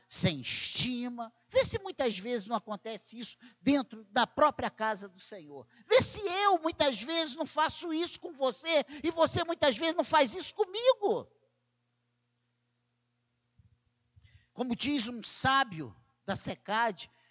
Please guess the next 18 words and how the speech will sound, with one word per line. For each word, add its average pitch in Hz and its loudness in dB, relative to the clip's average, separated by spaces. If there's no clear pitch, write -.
a 202 2
nossa 254 -2
dor 247 0
sempre 262 0
é 247 6
a 240 4
pre-, 262 -2
é 240 4
a 247 10
dor 226 6
maior. 254 2
O 175 2
nosso 254 4
sofrimento 269 -4
sempre 277 0
é 269 6
o 254 6
maior, 254 2